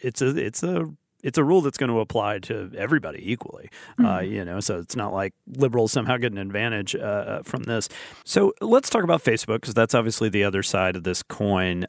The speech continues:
Speaker 1: Um, how would you, you know, you see the, the phrase doubling down a lot lately with Zuckerberg. It's like, uh, you know, Facebook and Zuckerberg doubling down on their political ad policy. Uh,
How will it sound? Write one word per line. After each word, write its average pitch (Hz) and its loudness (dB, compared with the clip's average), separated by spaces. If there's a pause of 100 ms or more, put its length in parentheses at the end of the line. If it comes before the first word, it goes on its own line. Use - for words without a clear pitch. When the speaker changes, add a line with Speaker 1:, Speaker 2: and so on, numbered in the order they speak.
Speaker 1:
Um, 90 0
how 185 2
would 156 4
you, 127 4
you 117 4
know, 110 4
you 107 0
see 139 2
the, 123 4
the 107 0
phrase 107 0
doubling 107 0
down 98 0
a 101 0
lot 98 0
lately 143 2
with 131 4
Zuckerberg. 131 2
It's 110 -2
like, 101 -2
uh, 98 -2
you 98 -6
know, 95 -6
Facebook 101 -4
and 90 -6
Zuckerberg 90 -6
doubling 147 2
down 131 0
on 98 -4
their 92 -6
political 113 -2
ad 110 0
policy. 104 -4 (520)
Uh, 139 0